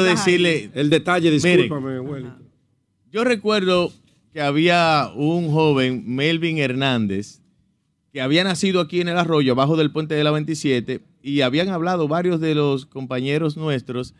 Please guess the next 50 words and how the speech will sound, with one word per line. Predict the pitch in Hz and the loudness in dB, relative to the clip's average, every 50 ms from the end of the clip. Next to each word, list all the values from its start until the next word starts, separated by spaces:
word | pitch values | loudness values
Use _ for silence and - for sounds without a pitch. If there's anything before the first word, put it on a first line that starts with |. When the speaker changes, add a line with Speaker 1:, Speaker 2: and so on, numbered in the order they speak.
| _ _ _ _ _ | _ _ _ _ _
Speaker 2:
para | - 156 165 160 | -12 -6 -6 -6
que | - - 165 170 | -6 -4 -4 -4
él | 175 170 | -4 -2
se | 185 214 202 | -2 -4 -2
diera | 180 175 165 165 175 196 196 - | -2 -2 -2 -2 -2 -4 -4 -4
y | 160 143 135 127 - _ - - | -4 -4 -4 -6 -10 _ -20 -18
se | _ - 120 | _ -14 -12
fuera | 135 151 151 | -8 -6 -6
a | 160 | -4
una | 156 147 143 | -6 -6 -6
casa | 156 147 127 156 | -6 -6 -2 -2
alquilada. | 139 135 - - 143 175 - - - - - _ _ _ _ _ _ _ _ _ _ _ _ _ _ _ _ | -4 -4 -4 -6 -6 -4 -4 -6 -6 -10 -14 _ _ _ _ _ _ _ _ _ _ _ _ _ _ _ _
Hasta | _ 135 143 127 143 135 | _ -12 -10 -8 -10 -10
que | - 143 135 | -6 -8 -4
yo | 123 147 156 | -2 -2 -4
fui, | 147 - 151 156 156 151 151 151 147 143 | -4 -4 -2 2 2 4 4 4 4 2
hablé | 135 123 139 143 - | 2 0 -4 -6 -6
con | - 139 139 | -8 -8 -6
él, | 139 139 143 143 143 135 | -2 0 0 0 0 0
me | 131 131 | -2 -4
senté, | 127 - 131 123 120 113 - 135 135 135 139 135 - 123 | -4 -4 -4 -6 -4 -4 -2 0 2 2 2 0 -2 -4
él | 135 131 | -6 -4
tenía | - 156 147 147 151 156 151 151 143 139 139 | -4 -4 -4 -2 -2 -2 0 0 0 0 0
una | 147 151 147 | 0 0 -2
incubadora | 143 - - 147 135 131 131 127 143 147 143 143 135 135 131 127 127 - _ - | -4 -4 -6 -4 -2 -2 0 2 2 2 2 2 2 2 0 -2 -4 -8 _ -12
en | 120 127 | -12 -10
su | 113 135 123 104 | -8 -8 -10 -4
casa, | - 139 143 139 135 127 - 127 117 120 | -2 0 0 0 0 -2 -2 -2 -2 -2
una | 131 139 147 143 139 | -2 -2 -2 -4 -4
cría | - 135 139 139 | -4 -2 -2 0
de | 139 143 139 | 0 0 0
ganso, | 143 135 131 131 131 - | 0 0 0 -2 -2 0
y | 135 | 0
decía, | 131 123 - 139 127 | 0 0 -2 -6 -8
"¿Pero | - - 110 107 101 | -6 -8 -8 -6 -6
dónde | 104 113 123 127 | -8 -8 -8 -8
me | 135 131 | -6 -4
voy | 131 131 139 | -2 0 0
a | 139 143 | 0 0
mudar? | 147 143 147 170 214 226 | -2 -2 -2 -2 -2 -4
Porque | - 156 120 113 | -6 -8 -10 -8
de | 110 113 | -8 -8
esto | 113 107 143 131 | -8 -8 -10 -6
que | 156 151 | -4 -2
yo | 165 175 | -2 0
vivo". | 196 247 254 208 139 92 76 - _ _ _ _ _ | 2 2 2 2 0 -2 -4 -12 _ _ _ _ _
Pero, | 185 202 190 202 - _ _ _ _ _ _ | -6 -4 -4 -4 -6 _ _ _ _ _ _
gracias | _ 165 208 202 196 214 | _ -10 -8 -4 0 0
a | 196 185 | 0 2
Dios, | 170 170 175 175 170 - - | 2 2 2 2 0 -4 -8